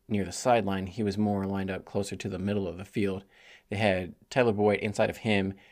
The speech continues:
and they had Trenton Irwin on the right side. Trenton Irwin, and the Cardinals were supposed to be in cover two defense, basically, meaning that they have two deep safeties.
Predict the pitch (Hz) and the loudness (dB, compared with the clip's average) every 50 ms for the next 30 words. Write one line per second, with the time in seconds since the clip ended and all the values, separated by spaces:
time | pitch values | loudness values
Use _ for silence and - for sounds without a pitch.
0 | _ _ _ - 98 98 95 95 92 101 98 95 92 90 92 98 - _ _ _ | _ _ _ -4 -2 0 0 0 0 -2 -2 -2 -2 -4 -6 -8 -12 _ _ _
1 | _ - - - 135 98 101 95 - _ _ _ - 135 139 143 127 104 98 95 | _ -10 -2 -2 0 0 0 -2 -4 _ _ _ -2 2 4 4 4 4 2 2
2 | 98 - 101 98 90 87 90 101 110 110 92 - - - - 95 90 87 87 98 | 0 -2 -2 -2 -2 -2 0 2 2 2 2 0 -6 -4 -4 -4 -4 -4 -8 -10
3 | _ _ _ _ _ _ - - - 190 160 107 - - 139 135 135 127 117 110 | _ _ _ _ _ _ -12 -4 -4 -2 -2 -4 -4 0 2 4 4 6 6 4
4 | 101 98 95 95 98 98 _ _ _ _ _ _ _ - 123 117 113 113 113 - | 2 2 0 -2 -4 -6 _ _ _ _ _ _ _ 2 2 4 4 2 0 -2
5 | - 131 120 120 113 107 - - 180 185 165 147 131 123 120 113 113 113 - - | -2 2 4 4 4 2 2 2 2 4 4 4 4 4 4 2 0 -2 -6 -6
6 | - 113 107 104 101 101 101 - 120 - - 156 156 147 - 107 110 110 - 104 | 0 2 2 2 2 0 0 -2 -4 0 2 0 0 0 0 0 0 0 0 0
7 | 110 101 92 92 98 - - 131 117 101 98 - - 113 92 90 107 101 95 - | -2 -2 -2 -2 -6 -4 0 2 2 2 0 0 0 0 0 2 0 -2 -2 -2
8 | 92 85 95 - - 92 92 - - - 95 95 98 104 104 101 98 98 95 92 | -6 -8 -8 -6 -6 -6 -6 -6 -8 -8 -6 -4 -2 -2 0 0 -2 -4 -6 -6
9 | - - 101 104 98 90 90 - _ - - 147 139 131 127 113 98 - - 113 | -6 -8 -8 -8 -8 -8 -10 -14 _ -4 0 4 6 6 6 4 2 0 0 0
10 | 107 92 - - - - 110 98 98 - - 98 98 - | 0 0 -4 -8 -2 0 0 0 0 -4 -10 -12 -12 -14